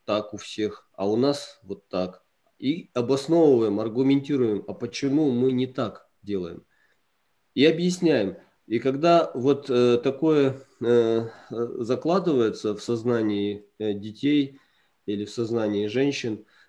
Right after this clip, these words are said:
<clears throat> то они это наблюдают, убеждаются, говорят: «Да, действительно, э, папа прав», потому что вот они видят это, наблюдают, и у них это закрепляется. Таким образом, у них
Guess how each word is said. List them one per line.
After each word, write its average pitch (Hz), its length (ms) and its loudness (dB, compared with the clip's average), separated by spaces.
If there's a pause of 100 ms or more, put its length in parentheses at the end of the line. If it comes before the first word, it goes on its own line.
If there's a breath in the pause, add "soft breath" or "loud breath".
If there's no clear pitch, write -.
(120 soft breath)
<clears throat> 190 420 6
то 127 460 4
они 139 300 6
это 160 200 2
наблюдают, 143 800 2
убеждаются, 139 720 0
говорят: 117 320 0
«Да, 123 180 0
действительно, 120 840 -2 (720 soft breath)
э, 98 880 -4
папа 127 300 -2
прав», 131 480 -4 (240)
потому 107 500 -4
что 107 220 -6
вот 113 220 -2
они 113 200 0
видят 170 360 0
это, - 180 -2
наблюдают, 113 720 -2
и 123 80 2
у 127 80 6
них 151 200 4
это 160 180 -2
закрепляется. 143 960 -2 (500 soft breath)
Таким 143 280 2
образом, 139 580 2
у 117 100 0
них 139 420 -2